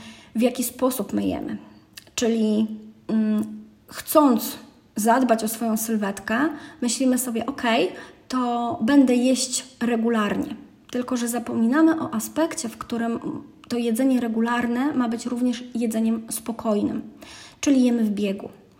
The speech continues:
Nie skupiamy się na jedzeniu, nie skupiamy się na przeżuwaniu, włączamy sobie jeszcze w międzyczasie telewizor albo w międzyczasie scrollujemy,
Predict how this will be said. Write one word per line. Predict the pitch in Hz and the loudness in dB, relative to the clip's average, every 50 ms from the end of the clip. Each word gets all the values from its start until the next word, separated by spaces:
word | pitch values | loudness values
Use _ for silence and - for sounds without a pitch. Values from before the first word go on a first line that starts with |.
| - - - | -14 -4 2
Nie | 247 254 247 | 2 4 4
skupiamy | - - 269 240 262 269 262 254 240 226 | 2 0 -2 -2 0 0 0 2 2 0
się | 220 - 233 220 | 0 -2 0 0
na | 214 | 0
jedzeniu, | 208 208 208 202 208 214 208 220 226 226 220 | 0 0 -2 -2 0 0 2 2 4 6 6
nie | 226 226 226 | 6 6 4
skupiamy | 220 - - - 226 - - 262 254 247 233 | 2 -2 -4 -6 -6 -4 -2 0 0 0 0
się | 220 - 220 208 | 0 -2 -2 -2
na | 190 190 | -2 -2
przeżuwaniu, | 196 - - - 247 226 196 202 202 185 180 196 208 208 214 233 254 302 330 - - - - - - | -2 0 0 2 2 2 2 0 0 0 0 2 4 4 4 6 6 4 2 2 -4 -10 -12 -8 -2
włączamy | 220 226 233 233 233 226 262 254 247 240 226 | 0 2 2 2 0 0 0 0 0 0 0
sobie | 226 - 233 220 226 | -2 -4 -2 -2 0
jeszcze | 220 226 220 - - 220 | 0 0 -2 -2 -4 -4
w | 202 | -2
międzyczasie | 214 226 220 226 226 214 214 220 220 - - 214 202 - - 214 | 0 2 4 4 4 4 2 0 -4 -2 -4 -4 -2 -2 -4 -6
telewizor | - - 208 208 208 202 202 233 254 240 - 240 233 233 226 - | -6 -6 -4 -4 -4 -2 0 0 0 2 4 2 2 2 0 0
albo | 220 220 214 202 208 | -2 -2 -2 -2 -2
w | 202 | -2
międzyczasie | 214 214 208 208 208 208 214 - 214 - - - 202 196 - - - - - - | 0 0 0 0 -2 -4 -6 -6 -6 -6 -6 -8 -10 -10 -12 -14 -18 -18 -18 -14
scrollujemy, | - - - - - 262 240 233 226 220 220 220 208 202 196 190 190 190 | -12 -12 -10 -4 0 0 2 2 2 2 2 2 0 0 -2 -2 -2 -2